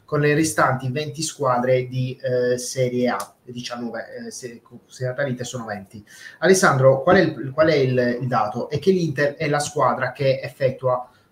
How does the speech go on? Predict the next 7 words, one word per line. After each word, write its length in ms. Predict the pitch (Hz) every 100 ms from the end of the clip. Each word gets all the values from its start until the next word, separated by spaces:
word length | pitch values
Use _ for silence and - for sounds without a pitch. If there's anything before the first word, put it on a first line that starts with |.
| _
eh, 680 | 135 127 127 127 127 127 113 _ 123
meno 440 | 147 170 170 165
dribbling 520 | 131 139 123 139 143 147 - 123
nella, 480 | 127 123 120 120 127
nella 200 | 120 120
Serie 280 | - 113
A. 160 | 107 -